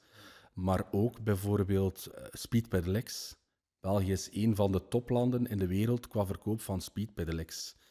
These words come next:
Hè, zelfs hoger dan in Nederland, die het fietsland bij uitstek is. Maar dat komt natuurlijk omdat we in België zitten met een kilometervergoeding. En dat elke kilometer dat je verder fietst voor je woon-werkverkeer u ook echt wel opbrengt.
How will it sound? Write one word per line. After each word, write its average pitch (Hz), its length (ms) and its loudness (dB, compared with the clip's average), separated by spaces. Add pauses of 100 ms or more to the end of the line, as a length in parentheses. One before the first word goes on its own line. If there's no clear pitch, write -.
(360)
Hè, 104 220 -6
zelfs 90 300 0
hoger 101 280 -2
dan 90 140 2
in 85 100 2
Nederland, 107 460 2
die 92 220 -2
het 92 220 -6
fietsland - 800 -6
bij 92 200 -2
uitstek 95 460 -6
is. - 280 -8 (420)
Maar 101 100 0
dat 104 100 4
komt 123 220 2
natuurlijk 117 500 2
omdat 101 280 2
we 95 60 2
in 90 120 2
België 107 340 0
zitten 98 300 -2
met 107 140 2
een 95 60 0
kilometervergoeding. 95 920 -2 (480)
En 95 100 -4
dat 95 180 0
elke 110 320 -2
kilometer 117 540 4
dat 101 100 2
je 92 80 2
verder 104 320 0
fietst - 600 -6 (120)
voor 98 240 -2
je 92 80 2
woon-werkverkeer 98 920 -2
u 98 140 -6
ook - 360 -6
echt - 240 -8
wel 87 120 -4
opbrengt. 104 640 -4